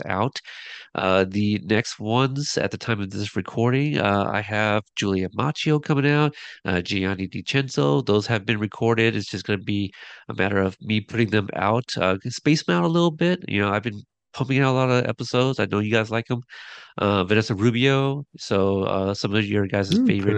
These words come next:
Speaker 2: Vanessa,
Speaker 1: uh,
Speaker 2: yeah.
Speaker 1: yeah, yeah, characters coming back. So, uh, that's gonna do it. Watch Party, where can people find you if they wanna give you a follow if they haven't yet already?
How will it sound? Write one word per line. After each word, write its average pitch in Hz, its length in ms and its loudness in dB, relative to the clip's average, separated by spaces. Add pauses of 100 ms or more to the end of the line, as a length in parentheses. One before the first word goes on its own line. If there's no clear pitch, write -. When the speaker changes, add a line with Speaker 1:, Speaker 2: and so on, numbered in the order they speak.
Speaker 2:
Vanessa, 98 240 2
Speaker 1:
uh, - 40 6
Speaker 2:
yeah. 127 160 6
Speaker 1:
yeah, 131 140 -2 (200)
yeah, 107 220 -4
characters 98 380 -4
coming 101 220 -6
back. 110 240 -2
So, 98 280 -4 (540)
uh, 117 220 4
that's 139 240 2
gonna 151 320 2
do 147 220 2
it. 165 140 0
Watch 135 220 -4
Party, 147 160 0
where 139 160 2
can 135 180 -4
people 170 360 -2
find 127 340 -2
you 135 80 2
if 120 60 -2
they 113 80 2
wanna 110 180 0
give 101 100 -2
you 107 100 2
a - 20 -6
follow 107 300 0
if 98 140 -4
they 98 120 -2
haven't 107 280 -2
yet 101 120 0
already? 92 420 -4